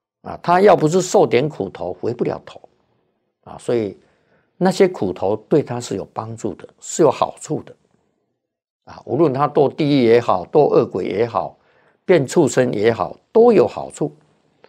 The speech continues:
他不经历过这些，他回不了头，必须吃尽苦头，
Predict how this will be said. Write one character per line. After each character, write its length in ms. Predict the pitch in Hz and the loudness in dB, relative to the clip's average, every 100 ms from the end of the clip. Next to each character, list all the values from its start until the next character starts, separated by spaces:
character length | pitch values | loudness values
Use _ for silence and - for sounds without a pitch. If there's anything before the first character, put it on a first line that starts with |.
| _ _ _ _ _ - | _ _ _ _ _ -2
他 160 | 185 | -2
不 160 | 190 220 | 0 -2
经 320 | 220 214 214 | 2 2 4
历 160 | 214 151 | 4 4
过 200 | 180 156 | 2 2
这 160 | 165 | 2
些， 420 | 151 - 147 143 - _ _ - | -2 2 2 2 -2 _ _ -14
他 180 | 160 | -12
回 180 | 151 104 | -8 -8
不 120 | 113 | -6
了 180 | 110 85 - | -8 -10 -16
头， 120 | _ _ _ _ _ _ _ _ _ | _ _ _ _ _ _ _ _ _
必 140 | 190 | -2
须 240 | 160 151 147 | -2 -2 -6
吃 340 | - - 190 | -6 -4 -2
尽 220 | 180 165 | -2 -4
苦 200 | - - | -4 -14
头， 280 | - - - | -20 -20 -20